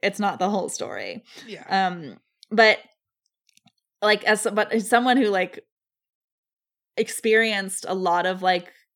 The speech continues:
Speaker 1: romantic and even, like, you know, very mild, very child-friendly sexual feelings for other women from a very young age, like, because, like, sexuality is, like, presented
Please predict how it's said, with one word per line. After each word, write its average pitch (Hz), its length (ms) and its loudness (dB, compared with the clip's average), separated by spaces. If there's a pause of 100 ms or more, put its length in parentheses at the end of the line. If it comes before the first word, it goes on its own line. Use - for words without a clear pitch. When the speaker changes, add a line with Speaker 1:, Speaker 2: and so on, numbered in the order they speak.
(180)
Speaker 1:
romantic 190 880 -2
and 240 220 -2
even, 277 340 -4
like, 240 580 -2 (540)
you 262 120 -2
know, 185 220 -4
very 214 360 2
mild, 180 440 -2
very 175 220 -2
child-friendly 180 960 -4 (640)
sexual 190 420 -2
feelings 180 600 -8
for 165 400 0 (100)
other 175 260 -2
women 180 640 -6 (320)
from 185 180 -4
a 170 40 -10
very 180 260 0
young 240 180 0
age, 302 400 -4 (220)
like, 202 280 -2 (100)
because, 233 560 -2
like, 247 340 -4 (720)
sexuality 220 600 0
is, 202 140 2
like, 190 360 -6 (580)
presented 196 760 0